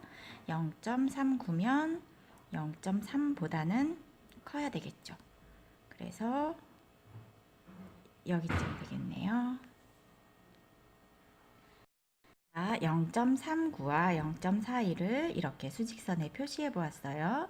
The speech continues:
자, 누가 더 멀리 뛰었을까요? 네, 영점사이 미터를 뛴 바로 지혜가 되겠죠.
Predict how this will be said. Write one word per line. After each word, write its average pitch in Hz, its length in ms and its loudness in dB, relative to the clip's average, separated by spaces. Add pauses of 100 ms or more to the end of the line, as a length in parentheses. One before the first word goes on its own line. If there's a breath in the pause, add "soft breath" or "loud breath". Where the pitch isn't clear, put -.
(360 loud breath)
자, - 220 -6
누가 240 280 4
더 302 100 6
멀리 175 240 6
뛰었을까요? 180 800 -2 (1400)
네, 139 240 -4 (640 loud breath)
영점사이 233 840 4
미터를 160 460 2 (120)
뛴 302 320 0 (160)
바로 202 600 0
지혜가 175 540 0
되겠죠. 156 920 -4